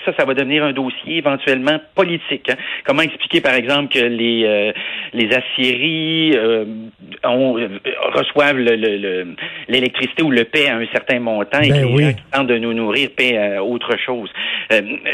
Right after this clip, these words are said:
Speaker 1: prenons l'exemple du transport, un exemple très concret. Euh, la disparition du siège du milieu, c'est une prédiction que je te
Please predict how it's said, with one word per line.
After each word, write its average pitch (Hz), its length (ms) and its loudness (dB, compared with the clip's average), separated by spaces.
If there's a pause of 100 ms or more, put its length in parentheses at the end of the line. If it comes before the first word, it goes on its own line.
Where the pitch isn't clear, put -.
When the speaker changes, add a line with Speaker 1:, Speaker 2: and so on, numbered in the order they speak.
(140)
Speaker 1:
prenons 180 220 2
l'exemple 151 320 2
du - 60 -8
transport, 110 460 0
un 95 80 -4
exemple 117 320 -2
très 127 120 0
concret. 104 400 -2 (340)
Euh, - 60 4
la 185 100 4
disparition 135 560 0
du 131 80 -4 (140)
siège 135 180 2
du 117 120 -4
milieu, 113 260 -2 (100)
c'est 117 60 2
une 117 100 -4
prédiction 123 540 -2
que 117 100 0
je - 80 2
te 110 120 0